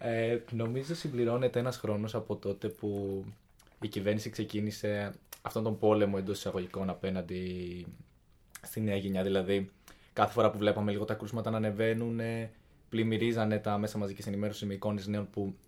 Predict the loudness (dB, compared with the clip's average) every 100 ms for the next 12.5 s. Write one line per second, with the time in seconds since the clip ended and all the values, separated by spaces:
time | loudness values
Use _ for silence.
0 | -20 -20 _ _ -2 2 4 2 2 4
1 | 4 4 4 4 2 2 0 2 4 2
2 | 2 -2 -2 0 0 2 0 0 -6 -8
3 | -6 -4 0 2 0 -4 -18 -18 -6 2
4 | 4 4 4 4 4 4 2 0 -2 4
5 | 6 8 6 2 2 0 -2 -6 -4 -2
6 | -2 -2 -2 0 0 0 0 -2 -2 -4
7 | 0 0 0 -6 -6 -4 -2 -2 -4 -6
8 | -8 -8 -8 -8 -8 -8 -8 -8 -10 -12
9 | -10 -10 -10 -12 -12 -18 -20 -20 -20 -14
10 | -2 2 4 4 4 2 0 -2 -4 -6
11 | -20 -20 -20 -20 -20 -20 -20 -20 -16 -6
12 | -2 2 4 4